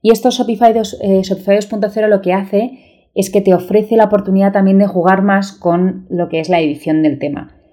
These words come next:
pero no es tan intuitivo. Entonces ahí es verdad, yo aquí, muy honestamente, no es tan intuitivo, pero aquí tenemos dos opciones muy sencillas. Uno, o sea, comprar un, un tema de pago, que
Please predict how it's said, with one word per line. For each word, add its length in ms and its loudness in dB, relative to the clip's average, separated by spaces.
pero 200 6
no 160 0
es 160 -4
tan 200 2
intuitivo. 420 -2
Entonces 240 -8
ahí 100 4
es 120 -2
verdad, 440 -4
yo 340 2
aquí, 360 -4
muy 160 -4
honestamente, 920 -4
no 120 -2
es 120 0
tan 140 -2
intuitivo, 640 -2
pero 160 6
aquí 160 6
tenemos 300 2
dos 140 -2
opciones 520 -4
muy 160 -4
sencillas. 760 -8
Uno, 500 -2
o 40 -20
sea, 460 -2
comprar 600 2
un, 380 2
un 340 0
tema 260 2
de 80 -4
pago, 420 4
que 440 -4